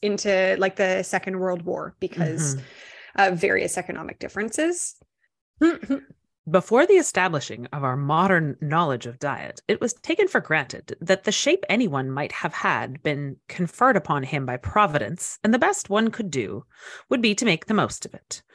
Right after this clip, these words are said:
Speaker 2: There was little to be done in making the <laughs> least of it. There you go. Nature creates human beings and animals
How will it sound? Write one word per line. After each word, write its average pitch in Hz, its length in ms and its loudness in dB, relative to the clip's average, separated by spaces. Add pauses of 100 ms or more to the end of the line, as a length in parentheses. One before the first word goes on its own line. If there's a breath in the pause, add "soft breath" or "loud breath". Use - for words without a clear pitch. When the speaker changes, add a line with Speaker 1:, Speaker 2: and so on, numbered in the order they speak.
(160 soft breath)
Speaker 2:
There 175 100 2
was 151 140 0
little 170 240 4
to 208 100 -4
be 214 80 -2
done 196 380 2
in 220 200 -2
making 175 340 -2
the 170 80 -4
<laughs> 160 100 -8
least - 300 -6
of - 200 -16
it. - 200 -14 (260)
There 139 120 -12
you - 100 -20
go. 131 60 -18 (800 loud breath)
Nature 202 420 4
creates 156 340 2
human 302 240 4
beings 147 420 -2 (140)
and 359 280 2
animals 165 560 2